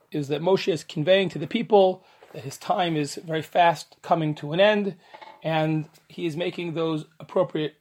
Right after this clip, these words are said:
preparations. On the other hand, the phrase, "Lo uchal od lotzeis v'lavo," is a somewhat awkward phrase, and it's not entirely clear what does that mean. I can no longer go out and come in. Just kind of a strange and awkward phrase.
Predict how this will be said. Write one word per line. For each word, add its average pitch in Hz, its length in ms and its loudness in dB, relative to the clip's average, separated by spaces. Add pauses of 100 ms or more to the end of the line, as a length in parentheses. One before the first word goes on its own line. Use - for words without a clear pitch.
preparations. 151 840 -6 (420)
On 170 100 -2
the 254 60 4
other 277 160 8
hand, 165 360 0 (380)
the 151 400 -4
phrase, 185 560 0
"Lo 156 180 0
uchal - 560 0
od 202 380 6
lotzeis 185 640 2 (160)
v'lavo," 160 680 2 (420)
is 156 120 -10
a 165 80 -10
somewhat 202 440 0
awkward 180 540 4 (100)
phrase, 151 440 -6
and 160 100 -8
it's 151 120 -14
not 196 160 -8
entirely 185 520 0
clear 190 260 -8
what 185 140 -4
does 170 100 -6
that 165 140 -8
mean. 147 280 -6
I - 80 -12
can 170 140 -12
no 190 100 -4
longer 170 220 0
go 131 200 -6
out 190 400 2
and 180 280 -2
come 170 260 0
in. 127 280 0 (960)
Just - 360 -12
kind 180 200 -2
of 156 80 -4
a 151 40 -8
strange 190 840 -4
and 170 140 -12
awkward 165 400 -2
phrase. 147 580 -4